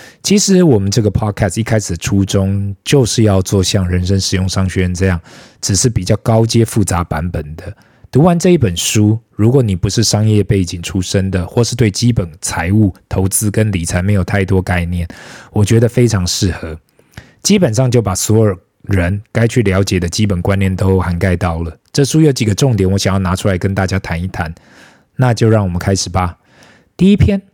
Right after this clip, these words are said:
理财，不当下流老人，这些事越早知道越好。我感觉在这个第一篇里面呢，有一点很重要的地方，吴淡如所提到的不要歧视钱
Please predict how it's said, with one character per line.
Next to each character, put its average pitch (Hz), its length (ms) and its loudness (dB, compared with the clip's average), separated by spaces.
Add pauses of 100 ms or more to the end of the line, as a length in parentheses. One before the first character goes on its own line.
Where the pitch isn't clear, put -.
(160)
理 95 200 -4
财， 101 380 -4 (180)
不 - 80 -2
当 123 200 0
下 120 180 0
流 90 160 2
老 82 180 0
人， 78 240 -6 (240)
这 143 140 2
些 131 160 2
事 120 240 0
越 113 160 4
早 85 180 -2
知 98 160 -2
道 95 200 2
越 92 120 2
好。 92 300 -8 (680)
我 170 120 2
感 160 180 2
觉 117 120 2
在 156 160 2
这 135 80 4
个 123 60 4
第 110 220 2
一 113 60 4
篇 104 260 -2
里 90 140 -2
面 90 300 0
呢， 85 120 -4
有 90 160 2
一 117 60 2
点 107 140 0
很 80 180 -10
重 120 240 0
要 101 140 2
的 87 100 -4
地 92 220 -2
方， 87 360 -6 (240)
吴 110 120 0
淡 135 140 2
如 117 120 2
所 101 160 -2
提 95 220 -4
到 98 160 2
的 87 100 -6
不 - 140 -4
要 117 160 4
歧 - 220 -4
视 95 220 -4
钱 85 540 -6